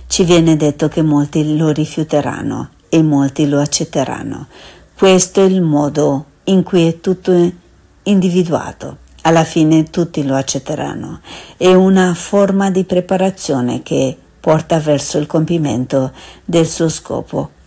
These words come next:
che è quello di darsi a noi, perché è lo scopo di Dio di darsi a voi individualmente, come se non ci fossero altri nel mondo, solo Dio e voi.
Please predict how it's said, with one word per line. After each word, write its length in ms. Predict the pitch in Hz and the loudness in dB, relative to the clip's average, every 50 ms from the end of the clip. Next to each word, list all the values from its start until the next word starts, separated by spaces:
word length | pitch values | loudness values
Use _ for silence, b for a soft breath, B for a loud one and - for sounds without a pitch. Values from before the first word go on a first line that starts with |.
| _ - - | _ -20 -6
che 160 | - - 180 | 0 2 2
è 80 | 170 - | 2 2
quello 300 | - 160 147 147 147 139 | 0 0 0 2 0 0
di 160 | 147 151 143 | 0 0 0
darsi 400 | 156 143 143 135 - - - 147 | 0 -2 -2 0 -2 -2 0 0
a 20 | |
noi, 340 | 143 139 - - - - - B B B B B B B _ | -2 -2 -2 -4 -10 -14 -18 B B B B B B B _
perché 360 | - 175 170 170 - - 175 | 0 0 0 0 2 2 2
è 20 | 170 | 4
lo 160 | 170 175 170 | 4 2 0
scopo 400 | 165 - - - 175 170 - 175 | 0 -2 -2 -2 -2 0 0 0
di 160 | 156 180 175 | 0 0 -2
Dio 300 | 156 165 147 139 123 123 | -2 -2 -2 0 0 -2
di 160 | - 156 - | -2 -4 -4
darsi 600 | - 131 127 131 - - - - 139 135 127 - - - - - _ - | -2 -2 0 0 0 -2 -2 -2 -2 -2 -4 -6 -10 -16 -20 -16 _ -4
a 120 | 147 156 | -2 -2
voi 360 | 143 143 143 135 135 135 135 | 0 0 2 2 2 2 0
individualmente, 1040 | 139 139 143 143 143 151 151 135 156 143 139 135 131 120 - - - - - - - b b b b b b _ | 0 0 -2 -2 -2 -2 -2 -2 0 0 0 0 -2 -2 -4 -8 -10 -8 -8 -8 -8 b b b b b b _
come 260 | - - 165 160 151 | -4 0 0 2 0
se 200 | 139 - - 151 | 0 0 -2 -2
non 200 | 147 143 147 143 143 | -2 -2 -2 -2 -4
ci 120 | - - | -4 -6
fossero 540 | 147 - - 139 131 - - - 120 120 123 | -6 -6 -6 -6 -4 -4 -4 -4 -4 -2 0
altri 360 | 123 120 117 120 - 143 143 | 0 0 0 -2 -4 -4 -4
nel 200 | 143 135 135 127 | -2 -2 0 0
mondo, 480 | 127 127 120 - - - - - - - - _ _ _ | -2 -2 -4 -6 -8 -10 -12 -12 -14 -14 -16 _ _ _
solo 380 | - - - - 175 160 160 156 | -10 -6 -2 0 0 2 2 0
Dio 300 | 143 151 143 139 139 139 | 0 0 0 2 2 2
e 120 | 143 143 | 0 -2
voi. 360 | 139 - - - - - - | -4 -6 -8 -10 -10 -12 -16